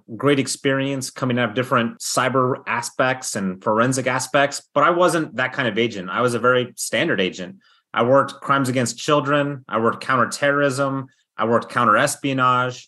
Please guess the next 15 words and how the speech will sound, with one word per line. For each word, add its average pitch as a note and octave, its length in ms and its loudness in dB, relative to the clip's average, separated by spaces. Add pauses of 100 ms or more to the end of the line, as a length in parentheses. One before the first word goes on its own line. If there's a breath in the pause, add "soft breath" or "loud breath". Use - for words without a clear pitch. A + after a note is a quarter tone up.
(140)
and G#2 420 -8
was A#2 180 0
really D3+ 320 4
focused C3 600 0 (140)
primarily E3 480 2
on B2+ 80 0
the G#2 40 -2
counterterrorism A#2 760 -2
mission G2+ 260 -6
space G2 640 -4
for A#2+ 80 -4
most A#2+ 240 0
of A2+ 60 -8
my G#2 140 0
career, G2+ 680 -2